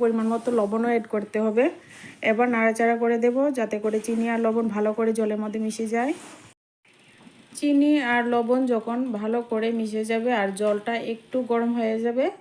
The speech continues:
জলটা কিন্তু বেশি ফুটাতে হবে না। যখন ছোট ছোট জলের মধ্যে বাবুল আসবে, তখনই এই মটরশুঁটিগুলি দিয়ে দিতে হবে। এই পর্যায়ে চুলার আঁচটাকে বন্ধুরা লোতে রাখতে হবে।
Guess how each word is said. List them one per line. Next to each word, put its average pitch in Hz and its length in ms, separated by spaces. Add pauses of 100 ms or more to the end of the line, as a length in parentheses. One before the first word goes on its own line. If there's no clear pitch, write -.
জলটা 220 360
কিন্তু 247 300
বেশি 226 360
ফুটাতে 247 440
হবে 233 280
না। 247 120 (1040)
যখন 254 440
ছোট 269 180 (120)
ছোট 254 180 (280)
জলের 247 300
মধ্যে 247 300
বাবুল 226 400
আসবে, 226 340 (460)
তখনই 247 400 (120)
এই 254 60
মটরশুঁটিগুলি 233 800
দিয়ে 233 180
দিতে 226 240
হবে। 233 280 (1500)
এই 277 180
পর্যায়ে 285 400
চুলার 247 300
আঁচটাকে 240 460
বন্ধুরা 254 380
লোতে 226 320
রাখতে 226 300
হবে। 233 280